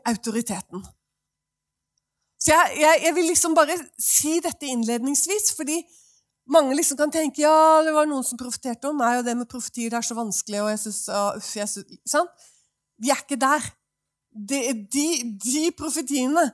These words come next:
som er i denne boka her, de er evaluert. De er testet.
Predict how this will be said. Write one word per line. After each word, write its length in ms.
som 180
er 160
i 80
denne 240
boka 240
her, 220
de 100
er 160
evaluert. 800
De 80
er 80
testet. 720